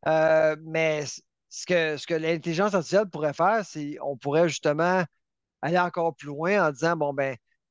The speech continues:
on, on a-, on accumule des données avec,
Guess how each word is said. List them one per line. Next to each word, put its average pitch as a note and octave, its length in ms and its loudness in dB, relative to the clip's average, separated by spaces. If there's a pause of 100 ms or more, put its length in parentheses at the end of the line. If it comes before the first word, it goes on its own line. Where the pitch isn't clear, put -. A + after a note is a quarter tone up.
(120)
on, E3 400 -2
on D3+ 180 -2
a-, E3 240 2
on D#3+ 160 -4
accumule F3+ 500 2
des F#3+ 140 0
données D#3+ 420 -2 (1200)
avec, E3 480 -2